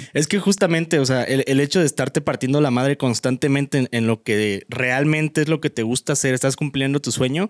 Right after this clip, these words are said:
creo que efectivamente tienes que estarte chingando, o sea, tienes que chingarle para poder conseguir ese objetivo. O sea, las cosas no te van a llegar así porque sí, güey. Tienes que estar trabajando constantemente para que puedas lograr ese objetivo,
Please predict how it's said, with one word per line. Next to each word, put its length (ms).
creo 280
que 640
efectivamente 800
tienes 260
que 120
estarte 340
chingando, 500
o 80
sea, 120
tienes 180
que 100
chingarle 480
para 320
poder 280
conseguir 500
ese 160
objetivo. 560
O 60
sea, 280
las 280
cosas 260
no 140
te 100
van 180
a 60
llegar 240
así 180
porque 300
sí, 160
güey. 200
Tienes 260
que 100
estar 240
trabajando 560
constantemente 960
para 280
que 120
puedas 380
lograr 260
ese 180
objetivo, 560